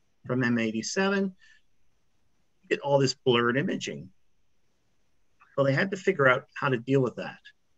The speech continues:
Well, that's what I just talked about. You know, gas is, uh, days to weeks at M eighty-seven, but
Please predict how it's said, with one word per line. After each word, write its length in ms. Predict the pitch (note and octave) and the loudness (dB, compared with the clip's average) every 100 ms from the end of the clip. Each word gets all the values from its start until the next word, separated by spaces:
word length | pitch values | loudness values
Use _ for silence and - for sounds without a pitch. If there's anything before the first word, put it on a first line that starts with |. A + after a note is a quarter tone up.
| _ _ _ _ - _ _ _ _ - | _ _ _ _ -20 _ _ _ _ -4
Well, 120 | D3 | 2
that's 180 | C#3 C3+ | 4 4
what 120 | C#3+ | 0
I 40 | A#2+ | -2
just 240 | G#2+ - | -6 -4
talked 280 | D3 D3+ D3 | -2 -2 -2
about. 380 | C#3+ C#3 C3+ C3 | 2 6 6 2
You 120 | - | -6
know, 280 | A2+ G#2+ G#2 - | -6 -6 -8 -6
gas 340 | A2+ A2+ - | -6 -6 -10
is, 280 | A2 G#2+ - | -12 -12 -12
uh, 340 | A#2 G#2 G2 F2+ F2 - - _ | -10 -8 -10 -12 -14 -18 -20 _
days 140 | A#2 - | -10 -6
to 80 | G#2 | -2
weeks 260 | C3 C3+ | -2 -2
at 100 | A2 | -4
M 160 | A2 A2+ | -2 -2
eighty-seven, 720 | G#2 F#2+ - D3+ D3+ E3 C#3+ | -4 -8 -8 -4 -2 -2 -4
but 220 | C#3 F#2 | -4 -6